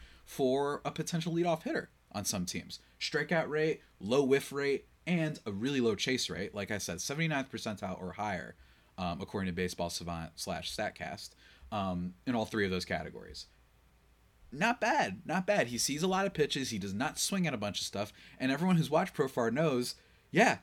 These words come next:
that tracks. The guy is just not a free swinging willy. You know, this is not Joey Gallo. This is not a super, this is not Javier Baez,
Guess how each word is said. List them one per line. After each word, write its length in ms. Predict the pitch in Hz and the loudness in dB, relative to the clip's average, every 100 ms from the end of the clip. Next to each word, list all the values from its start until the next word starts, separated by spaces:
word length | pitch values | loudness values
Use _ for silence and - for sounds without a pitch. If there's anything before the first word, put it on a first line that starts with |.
| 170 | 2
that 240 | 175 233 | 4 4
tracks. 480 | - - - - - | 4 4 2 0 -2
The 100 | 135 | 2
guy 240 | 151 170 | 6 6
is 220 | 196 180 | 6 4
just 180 | 165 160 | 2 -2
not 300 | 139 143 - | -2 0 0
a 40 | 131 | -2
free 380 | - 120 151 | -6 -6 -2
swinging 460 | 151 - 156 151 151 | 0 0 0 0 0
willy. 320 | 156 202 90 - - - - | 2 2 0 -10 -20 -20 -16
You 80 | - | -4
know, 140 | 131 135 | -2 0
this 200 | 143 - | 0 0
is 140 | 135 | 0
not 220 | 139 160 | 0 0
Joey 260 | 151 170 165 | 0 2 2
Gallo. 400 | 160 160 208 - _ _ _ | 4 2 0 -8 _ _ _
This 300 | 131 160 - | 0 0 2
is 240 | 185 165 120 | 2 0 -2
not 320 | 113 160 160 | -4 -4 -4
a 60 | - | -6
super, 640 | - 147 156 151 156 151 | -6 -6 -6 -4 -4 -2
this 160 | 135 156 | -2 0
is 60 | |
not 160 | 180 180 | 2 4
Javier 320 | 175 180 175 | 4 4 4
Baez, 520 | 165 247 208 - - | 6 6 2 -2 -10